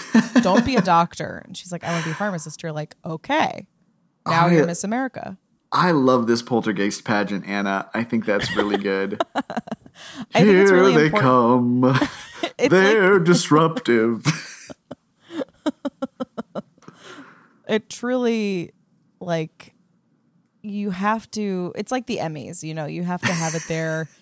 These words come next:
Speaker 1: <laughs>
Speaker 2: in order to encourage, uh, creativity throughout the year.
Speaker 1: Right, right.
Speaker 2: 'Cause otherwise everyone's just gonna be knocking and pushing chairs and, you know.
Speaker 1: I, I have to say,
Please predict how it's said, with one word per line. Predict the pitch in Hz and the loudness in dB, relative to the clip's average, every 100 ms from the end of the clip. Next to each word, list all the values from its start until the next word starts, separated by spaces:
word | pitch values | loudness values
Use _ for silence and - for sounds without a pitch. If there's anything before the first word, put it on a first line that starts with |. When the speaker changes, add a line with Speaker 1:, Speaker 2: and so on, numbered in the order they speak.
| _ | _
Speaker 1:
<laughs> | _ _ | _ _
Speaker 2:
in | 180 | -4
order | 185 180 180 | -2 -2 -4
to | - 180 165 160 156 | -6 -6 -4 -6 -6
encourage, | 160 165 - 175 165 156 156 151 - - _ - | -10 -12 -10 -6 -4 -4 -6 -10 -16 -16 _ -8
uh, | 143 123 117 - | -6 -6 -8 -10
creativity | - 165 147 160 160 - | -8 -6 -6 -8 -8 -10
throughout | 156 _ 165 151 131 - - | -12 _ -6 -4 -6 -8 -12
the | 156 | -12
year. | 147 - - 202 _ _ - | -10 -12 -14 -16 _ _ 0
Speaker 1:
Right, | 110 98 82 - | 2 4 2 -2
right. | 85 80 - - _ _ - | -2 -2 -2 -10 _ _ -10
Speaker 2:
'Cause | 302 | -4
otherwise | 339 294 214 | -2 2 0
everyone's | 185 170 170 | 0 -4 -6
just | 160 - | -8 -8
gonna | 170 | -8
be | 160 | -6
knocking | 156 147 147 160 156 | -6 -6 -8 -8 -8
and | 151 | -8
pushing | 160 147 160 | -8 -10 -12
chairs | 156 143 139 135 139 156 | -10 -8 -8 -8 -10 -12
and, | - - - | -14 -14 -12
you | |
know. | - - 185 - - _ _ _ _ - - _ - | -12 -14 -16 -18 -20 _ _ _ _ -20 -20 _ -2
Speaker 1:
I, | 233 311 349 359 - - - | 0 2 2 2 0 -6 0
I | 277 | 0
have | 320 | 2
to | 262 | 4
say, | 220 185 123 - | 6 6 4 -2